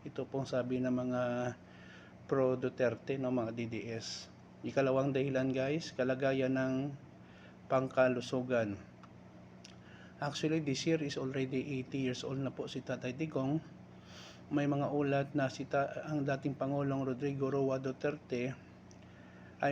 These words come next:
may iniindang sakit or may edad na. Kaya maaring hindi siya basta-basta bumiyahe. Maaring ito rin ang dahilan kung bakit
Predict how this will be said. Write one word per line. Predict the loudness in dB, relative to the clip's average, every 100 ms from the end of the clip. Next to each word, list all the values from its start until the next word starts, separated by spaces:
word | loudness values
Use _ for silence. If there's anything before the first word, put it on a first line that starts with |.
| 4
may | 4
iniindang | 2 2 2 2 0
sakit | -2 -2 0 -2 0
or | 0
may | 0 -2
edad | -2 -2
na. | 0 0 0 0
Kaya | 0 2 2
maaring | 0 0 0 0 0
hindi | 0 0 0 -4
siya | -4 2 2 2
basta-basta | -2 0 0 0 2 2 2 -2
bumiyahe. | 0 0 0 0 0 0 -2 -2
Maaring | -2 2 2 2 0 -2
ito | -6 -2 2 2 2
rin | 0 0
ang | 0
dahilan | -2 -2 -2
kung | -2 0
bakit | 0 -2 -8